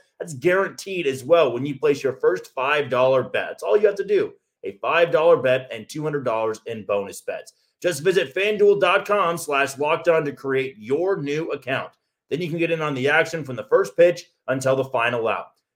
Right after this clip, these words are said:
Bet on everything from strikeouts to home runs to who will win the game. And if you don't want to wait till the end of the game for that W, predict what will happen in the next at bat with quick bets. So head on over to fanduel dot com slash locked on right now.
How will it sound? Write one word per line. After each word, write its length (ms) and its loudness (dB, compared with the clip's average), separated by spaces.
Bet 140 6
on 180 0
everything 540 2
from 140 -6
strikeouts 640 0
to 140 2
home 240 -2
runs 240 0
to 120 -6
who 100 -4
will 140 -2
win 180 2
the 80 -2
game. 280 0
And 120 -4
if 120 -10
you 120 -8
don't 320 6
want 160 4
to 60 4
wait 320 2
till 140 4
the 200 0
end 140 0
of 100 2
the 80 -8
game 320 0
for 100 -4
that 200 0
W, 500 0
predict 500 0
what 220 0
will 100 -2
happen 320 0
in 80 -10
the 60 -12
next 320 -2
at 100 -2
bat 280 2
with 180 -4
quick 300 2
bets. 340 -2
So 180 -4
head 140 -2
on 120 0
over 200 2
to 60 2
fanduel 440 2
dot 220 0
com 320 2
slash 400 -2
locked 320 0
on 280 0
right 280 -2
now. 380 -4